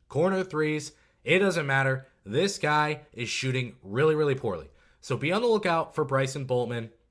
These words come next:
Let's just see. Is he gonna go four of thirteen from the field?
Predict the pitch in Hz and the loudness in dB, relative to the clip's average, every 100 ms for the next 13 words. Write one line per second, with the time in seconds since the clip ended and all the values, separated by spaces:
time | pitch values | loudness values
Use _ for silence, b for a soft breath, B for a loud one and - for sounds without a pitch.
0 | _ _ - 123 131 143 131 107 78 - | _ _ -6 -4 -4 -6 -6 -8 -8 -12
1 | 104 127 123 117 - 139 139 139 135 147 | -8 -4 -2 -2 -4 -4 -2 -2 -4 -4
2 | 143 131 117 - 185 190 - | -6 -6 -6 -2 -2 -2 -6